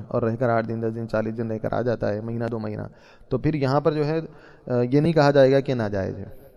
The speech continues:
اس کی صورت الگ ہوتی ہے۔ مستقل طور پر، آ، حقوق میں کوتاہی کرتے ہوئے خلوت اختیار کر لینا، یہ صحیح نہیں ہے۔ خلوت کے فائدے،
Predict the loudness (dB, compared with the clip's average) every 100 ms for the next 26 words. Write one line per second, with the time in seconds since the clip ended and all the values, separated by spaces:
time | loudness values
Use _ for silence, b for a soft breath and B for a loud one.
0 | -14 -8 -6 -4 -2 0 -2 -2 -6 -6
1 | -8 -6 -4 -2 2 2 4 2 0 B
2 | B B -8 -2 0 -2 -4 -4 4 4
3 | 4 2 4 6 4 4 2 2 0 2
4 | 0 2 0 0 0 2 2 0 -4 -6
5 | -4 -4 -4 -6 -6 -8 -12 -14 -20 -20
6 | -20 _ b b b -4 2 2 4 2
7 | 2 0 -2